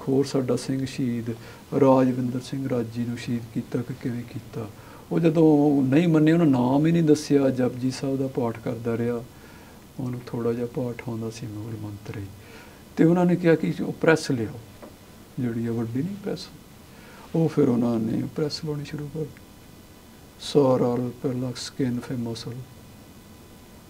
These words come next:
ਉਹ ਪਾਠ ਹੀ ਕਰਦਾ ਰਿਹਾ। ਇੱਕ ਹੋਰ ਸਿੰਘ ਆਪਣਾ ਸੁਰਿੰਦਰ ਸਿੰਘ ਬਾਬਾ, ਉਹ ਬੰਗੇ ਥਾਣੇ ਵਿੱਚ ਕੇ ਪੀ ਐਸ ਗੱਲ ਨੇ ਆਪ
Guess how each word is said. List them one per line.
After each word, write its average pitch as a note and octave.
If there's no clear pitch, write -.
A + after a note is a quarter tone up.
ਉਹ C#3+
ਪਾਠ C3+
ਹੀ B2+
ਕਰਦਾ B2+
ਰਿਹਾ। C3
ਇੱਕ E3
ਹੋਰ D#3
ਸਿੰਘ C3+
ਆਪਣਾ A2+
ਸੁਰਿੰਦਰ C3
ਸਿੰਘ B2+
ਬਾਬਾ, A2+
ਉਹ A2+
ਬੰਗੇ C3
ਥਾਣੇ A#2
ਵਿੱਚ A#2
ਕੇ C3+
ਪੀ C3+
ਐਸ B2+
ਗੱਲ A#2
ਨੇ A#2
ਆਪ A#2+